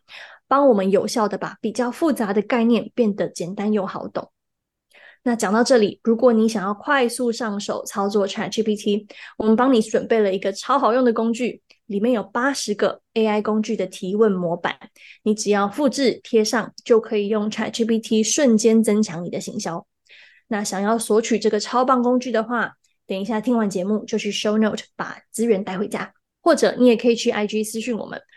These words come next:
留言“提问模板”四个字，我们就会直接把资源寄给你。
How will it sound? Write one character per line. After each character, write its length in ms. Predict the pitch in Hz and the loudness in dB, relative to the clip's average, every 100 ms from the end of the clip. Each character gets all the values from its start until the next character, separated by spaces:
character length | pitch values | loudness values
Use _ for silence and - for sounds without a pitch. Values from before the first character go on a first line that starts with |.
| _ | _
留 200 | 214 214 | 0 2
言 320 | 208 196 226 226 | 2 -2 -6 -8
“提 260 | - 214 | -4 0
问 180 | 233 269 | 2 4
模 280 | 214 185 190 | 2 0 0
板” 260 | 208 - 214 | -2 -4 -6
四 140 | 302 | -2
个 100 | 226 | -2
字， 300 | 220 226 - _ _ | -2 -4 -8 _ _
我 100 | - | -4
们 100 | 202 | -4
就 140 | 196 233 | 2 4
会 100 | 220 | 4
直 200 | 220 185 | 0 -2
接 180 | 214 214 | 0 0
把 160 | 190 | -2
资 160 | 202 208 | -6 -4
源 180 | 196 185 | -4 -4
寄 140 | 214 | -8
给 140 | 180 | -6
你。 160 | 185 - | -8 -10